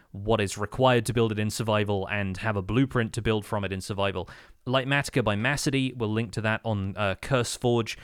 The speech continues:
is a highly recommended mod for anybody who wants to take creative builds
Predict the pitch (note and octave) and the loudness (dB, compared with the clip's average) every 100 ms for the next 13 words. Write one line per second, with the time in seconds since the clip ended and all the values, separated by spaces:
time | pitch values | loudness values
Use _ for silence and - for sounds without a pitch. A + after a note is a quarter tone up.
0 | - - - C3 A#2 A#2 A2+ - C#3+ C#3 | -20 -20 -4 -2 0 0 0 0 2 2
1 | B2 A2+ - A2 G2+ F#2+ G2 F#2 - - | 2 0 -2 -2 0 0 0 0 -6 -18
2 | - A#2+ A2+ G#2+ G#2 G#2 G2 - - F#3 | -4 0 0 0 -2 -4 -6 -8 0 0
3 | - - - C3+ B2+ B2 A#2+ A2+ G#2+ | 0 -14 -6 -2 0 0 2 2 2